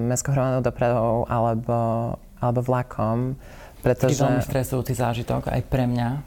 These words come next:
Speaker 1: Vždy je, vždy a vždy som to, vždy som to nenávidela a vždy
Speaker 2: Mhm.
Speaker 1: som mala strašný stres, že
Speaker 2: Podľa mňa aj, viem si predstaviť aj cis ženu, e, ktorá vôbec není nadšená, keď musí ísť do električky.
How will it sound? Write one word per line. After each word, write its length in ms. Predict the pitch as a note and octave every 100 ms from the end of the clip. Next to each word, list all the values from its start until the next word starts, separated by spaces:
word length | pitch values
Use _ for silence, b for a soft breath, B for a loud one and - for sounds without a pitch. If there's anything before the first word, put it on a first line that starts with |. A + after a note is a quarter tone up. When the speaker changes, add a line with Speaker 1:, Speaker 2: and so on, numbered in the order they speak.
| -
Speaker 1:
Vždy 440 | B2+ A#2 A2+ C3 C3 B2
je, 140 | A#2 A2
vždy 320 | A2+ A#2 B2+ B2
a 200 | - A#2 A#2 A2+ A2+
vždy 160 | A2+ B2+
som 160 | C3+
to, 160 | C3 B2 A#2+
vždy 140 | G#2 B2+
som 80 | C#3+
to 80 | C3+
nenávidela 800 | B2+ A#2+ A#2+ A2+ G#2+ G#2+ A2 -
a 220 | A2+ A2
vždy 160 | A2 A2+
Speaker 2:
Mhm. 100 | -
Speaker 1:
som 160 | B2
mala 220 | A#2 A2 A2
strašný 380 | - A#2 -
stres, 320 | A#2+ - A#2 A2
že 80 |
Speaker 2:
Podľa 220 | D#3+ E3+ F3
mňa 160 | E3+
aj, 200 | D3+ C#3+ C#3+ C#3
viem 160 | G#2 B2+
si 120 | C#3+ C3+
predstaviť 220 | D3 C3+
aj 80 | C3
cis 200 | - C3+
ženu, 320 | C3 C3+ B2
e, 120 | B2 C3+ - - D3 E3 F3 - - -
ktorá 300 | - C#3 B2
vôbec 560 | - A2+ A#2+ B2 A2 - -
není 160 | C3+ B2+
nadšená, 480 | C3 A#2+ - C3+ A#2
keď 100 | B2+
musí 220 | B2+ -
ísť 80 | A#2
do 80 | A2+
električky. 640 | A2+ A2 A#2 - B2 B2